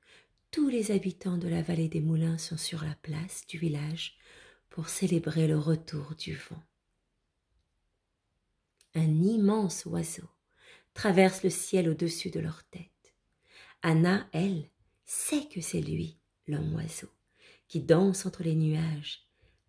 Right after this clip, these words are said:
avec les ailes de ses rêves. Et l'histoire est finie. Les enfants,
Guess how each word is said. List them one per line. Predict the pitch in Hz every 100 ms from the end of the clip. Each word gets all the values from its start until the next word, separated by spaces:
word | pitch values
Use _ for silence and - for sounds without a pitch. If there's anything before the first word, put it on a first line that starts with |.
| -
avec | 156 147 147
les | 147 139 151
ailes | 143 - -
de |
ses | - -
rêves. | 160 - _ _ _ _ _ _ _ _ _ _ _ _ _ _ _ _ _ _ _ _ _ _ _ _ _ _ _ _ _ _ _ _ _ _ _ _ -
Et | 147
l'histoire | 151 - - 165 156 160
est |
finie. | - - 147 147 151 _ _ _ _ _ _ _ _ _ _ - - - _ - - - - - - - - - - - - - - - - - - - - - - - - - - - - - - - - -
Les | 196
enfants, | 202 202 196 233 233